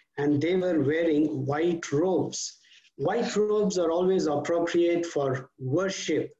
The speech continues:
So here it's basically talking about a worship se-, setup. And it also, it reflects the victor's dress.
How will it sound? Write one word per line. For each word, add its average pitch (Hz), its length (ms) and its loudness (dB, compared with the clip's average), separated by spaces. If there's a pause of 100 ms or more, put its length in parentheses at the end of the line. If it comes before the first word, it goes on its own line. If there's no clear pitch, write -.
(380)
So 175 320 -4
here 185 560 -2
it's 151 240 -4
basically 165 600 0
talking 160 400 0
about 151 420 0 (160)
a 139 60 0
worship 165 720 0
se-, 160 260 -2
setup. - 560 -4 (540)
And 156 420 0 (160)
it 165 180 0
also, 190 880 0
it 151 220 0
reflects 170 580 0
the 156 160 0
victor's 160 760 -2
dress. - 600 -6